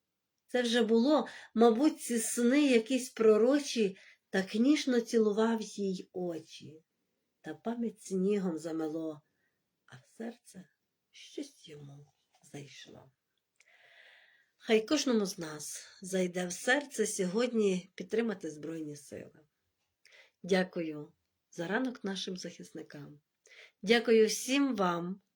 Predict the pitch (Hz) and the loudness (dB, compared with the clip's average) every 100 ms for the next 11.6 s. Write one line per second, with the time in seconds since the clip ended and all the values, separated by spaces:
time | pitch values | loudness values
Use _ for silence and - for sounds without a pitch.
0 | _ _ - 185 - 208 254 254 220 185 | _ _ -6 -6 -6 -4 -4 0 0 0
1 | 180 185 208 247 262 - - - 226 - | -2 0 0 -2 -4 -14 -18 -12 -12 -4
2 | 294 254 190 190 185 - _ _ _ - | -2 0 0 -2 -4 -16 _ _ _ -20
3 | _ - 185 175 185 180 220 226 175 165 | _ -2 -2 0 -2 0 0 0 -4 -4
4 | 160 - 180 170 165 185 185 170 151 - | -8 -4 -2 -2 -4 -6 -6 -10 -14 -16
5 | - _ _ _ _ _ _ _ _ _ | -20 _ _ _ _ _ _ _ _ _
6 | _ _ _ _ _ _ _ _ _ _ | _ _ _ _ _ _ _ _ _ _
7 | - 190 180 165 - - - - 170 165 | -6 -2 0 -2 -4 -10 -12 -4 -2 -2
8 | 156 151 147 156 214 233 208 - - - | -2 -2 -2 -2 -6 -4 -6 -8 -12 -12
9 | _ - - - _ 240 240 302 285 233 | _ -20 -20 -20 _ -8 -2 0 0 0
10 | 220 202 185 175 170 160 - _ 170 165 | 2 2 0 -4 -6 -10 -16 _ -8 -8
11 | 165 277 269 233 214 190 | -6 -6 -6 -4 -4 -4